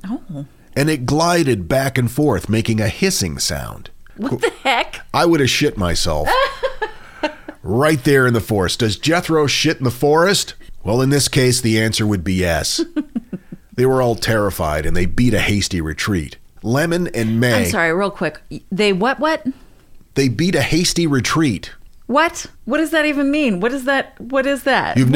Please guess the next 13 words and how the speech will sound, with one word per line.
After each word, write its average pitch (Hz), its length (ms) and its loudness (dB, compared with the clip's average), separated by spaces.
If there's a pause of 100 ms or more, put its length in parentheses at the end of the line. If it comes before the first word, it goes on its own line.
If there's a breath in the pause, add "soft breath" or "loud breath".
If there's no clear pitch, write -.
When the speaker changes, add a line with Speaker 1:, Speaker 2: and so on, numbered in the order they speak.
Speaker 2:
never, 180 140 4
Speaker 1:
kind 339 180 4
Speaker 2:
you've, 302 100 0
Speaker 1:
of - 60 -16
phrasing 269 560 2
is 190 160 0
that? 190 300 4
Speaker 2:
you've 147 80 2
never 165 220 4
heard 175 360 4
that 165 320 0
phrase? 180 380 2
Speaker 1:
Beat 269 360 0